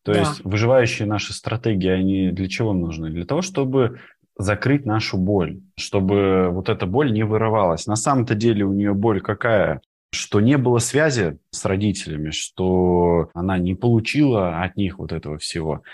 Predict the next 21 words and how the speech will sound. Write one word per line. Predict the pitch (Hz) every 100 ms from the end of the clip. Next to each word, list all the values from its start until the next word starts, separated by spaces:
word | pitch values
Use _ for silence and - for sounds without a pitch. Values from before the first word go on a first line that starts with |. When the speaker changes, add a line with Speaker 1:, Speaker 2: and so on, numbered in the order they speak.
| - -
Speaker 1:
И | 107
поэтому, | 123 139 160 127 104 82 - -
хоть | 131 127
она | 120 120 120
и | 107
нам | 110 107
и |
транслирует | 95 - 110 113 - 139 117 98 -
такую | 92 - 95
взрослую | 90 107 113 101 - 90 85 82
жизнь, | 95 156 156 131 110
там, | - 82
позицию, | 82 90 92 143 143 - 98 92
все | - 90
прочее, | - 110 127 127 110 90 - _ _ _ _ _ _ _
она | - 113 127
все | 117 - 143 147
равно, | 131 110 107 92 - _
вся | - - 139 120
ее | 107 101
суть | 92 - 151 190 190